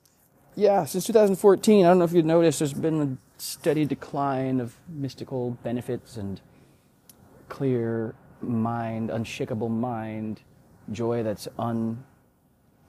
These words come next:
un-, taken away, can't be taken away. That joy is what you find in Nichiren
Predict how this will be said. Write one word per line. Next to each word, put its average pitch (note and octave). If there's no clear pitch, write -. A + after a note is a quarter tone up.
un-, C#3+
taken F3+
away, C3+
can't F#3+
be D#3+
taken F3
away. B2
That C#3
joy D#3
is C3
what D3
you B2+
find C3
in A2+
Nichiren G#2+